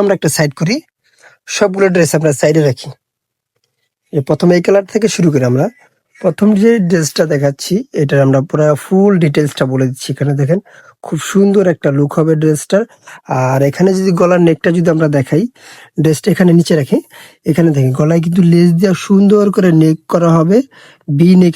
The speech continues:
শেপের ভিতরে। এখানে কিন্তু ছোট একটা বাটন থাকবে, বাটনটা কিন্তু স্টোনের একটা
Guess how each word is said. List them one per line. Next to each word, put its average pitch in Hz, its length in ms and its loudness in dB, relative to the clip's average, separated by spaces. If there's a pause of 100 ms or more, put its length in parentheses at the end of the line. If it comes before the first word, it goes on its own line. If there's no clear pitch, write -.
শেপের 175 280 0
ভিতরে। 185 260 0
এখানে 170 260 2
কিন্তু 220 220 -4
ছোট 156 140 -2 (120)
একটা - 140 -4 (600)
বাটন 196 300 2
থাকবে, 139 260 2
বাটনটা 165 360 2
কিন্তু 180 140 4 (140)
স্টোনের 180 340 0
একটা 170 140 -2